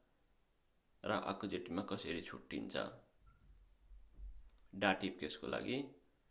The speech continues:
लेगेन, सिट्सेन, स्टेहेन, हाङ्गेन यो चारवटा केसहरूको उदाहरण लिएर हामीले आकुजेटिभ र डाटिभको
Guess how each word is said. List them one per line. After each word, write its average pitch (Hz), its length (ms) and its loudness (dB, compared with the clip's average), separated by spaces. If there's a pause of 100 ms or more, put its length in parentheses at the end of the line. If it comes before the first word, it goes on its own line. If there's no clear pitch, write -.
(960)
लेगेन, 107 600 4 (280)
सिट्सेन, 110 680 -2 (1400)
स्टेहेन, 113 600 0 (200)
हाङ्गेन 82 540 -4 (1800)
यो 127 180 2
चारवटा 98 400 2 (100)
केसहरूको - 2250 -6
उदाहरण 98 480 6
लिएर 87 180 2 (340)
हामीले 104 280 -2 (1400)
आकुजेटिभ 120 560 -2
र 85 80 -6
डाटिभको 98 520 -2